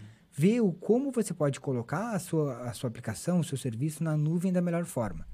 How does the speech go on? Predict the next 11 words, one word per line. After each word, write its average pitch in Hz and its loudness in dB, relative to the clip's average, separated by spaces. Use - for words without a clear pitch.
Então, - -12
essa 190 4
é - 6
a 185 6
primeira 180 4
coisa 190 4
que 185 -8
você - -4
tem 175 0
que 160 2
fazer 165 2